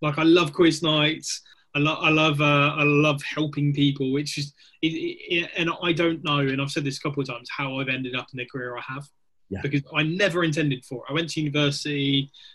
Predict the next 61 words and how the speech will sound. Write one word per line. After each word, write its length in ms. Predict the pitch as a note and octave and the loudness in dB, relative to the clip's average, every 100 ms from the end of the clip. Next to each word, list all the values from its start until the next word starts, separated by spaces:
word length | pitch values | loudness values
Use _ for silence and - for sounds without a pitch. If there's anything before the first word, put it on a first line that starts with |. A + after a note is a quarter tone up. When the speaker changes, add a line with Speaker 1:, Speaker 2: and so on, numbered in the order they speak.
| - | -10
Speaker 1:
I 60 | D#3 | -4
grew 160 | E3 | -2
up 100 | D3 | -2
in 80 | C#3 | -4
Bath, 480 | C3+ C3+ D3+ - - - | -4 -4 -4 -8 -16 -12
so, 240 | - C#3 B2+ C3 C3 D3 | -6 -2 -2 -2 -4 -4
um, 440 | C3 B2+ B2 B2+ - _ _ _ _ _ | -4 -4 -6 -10 -20 _ _ _ _ _
there 120 | D3 | -2
was 100 | C#3+ | 2
not 300 | D#3 D#3+ D#3+ | 4 2 2
a 40 | D3+ | -2
lot 140 | D3+ | -2
of 60 | D3+ | 0
jobs 260 | D3+ D3 | 0 0
around 200 | E3 C#3+ | 0 0
Bath, 280 | D3 D#3 E3+ | 0 -2 -4
so 140 | - | -4
I 20 | D3 | -2
went 180 | D3 | -2
up 100 | D3+ D3 | -4 -8
to 120 | D3 | -6
Manchester 600 | C3+ C#3 D3 C#3+ D#3+ E3+ | -6 -4 -4 -2 -4 -6
to 520 | E3+ D3 C3+ C3+ C#3 | -2 -2 0 0 -2
w-, 220 | D3+ D3+ - | -4 -10 -8
go 80 | D3 | -4
to 60 | C#3+ | -2
university. 800 | C3+ C3+ C#3 C#3+ - D#3 D#3+ - _ - _ | -2 -2 -2 -2 -6 -8 -8 -10 _ -20 _
Ended 220 | D#3+ D3+ | -4 0
up 160 | D3+ D3 | 0 0
in 120 | C#3 | -4
Cardiff, 420 | - C#3+ D3 E3+ | -2 0 2 0
so 140 | - D3+ | 0 -2
I 20 | |
did 160 | C#3+ C#3 | 0 0
a 40 | |
circle 500 | C#3+ D3+ C#3+ C#3+ C#3 | -2 -2 -2 -2 -4
of 80 | C#3 | 0
the, 260 | C#3 C#3 D3+ | 0 0 -2
of 100 | C#3+ | -4
the 60 | |
U 220 | C#3+ C#3 A2 | -2 -2 -2
K, 60 | |
Speaker 2:
Beautiful, 260 | B2 E3+ D#3 | -2 -4 -8
yeah. 100 | A2 C#3 _ _ _ | -16 -18 _ _ _
Speaker 1:
and 140 | E3 D#3+ | -2 0
then 120 | D#3+ | 0
just 100 | D3+ | 0
ended 180 | F3+ D#3 | -2 -2
up 140 | D3+ | -2
in 80 | D3 | -2
recruitment. 420 | C#3 F#3+ C#3 - | 0 0 0 -4
And 100 | C3 | -8
I 20 | |
don't 200 | C#3 D#3 | -4 -4
know 100 | D3+ | -4
how 220 | C#3 D3 C3+ | -4 -4 -4
I 40 | |
did 160 | C#3 D#3+ | -4 -6
it. 140 | - - _ _ | -6 -14 _ _
Speaker 2:
Right. 260 | - F2 C#3+ | -6 -2 -2
Speaker 1:
And 400 | C#3+ D3 D3 C#3 | 0 0 0 -2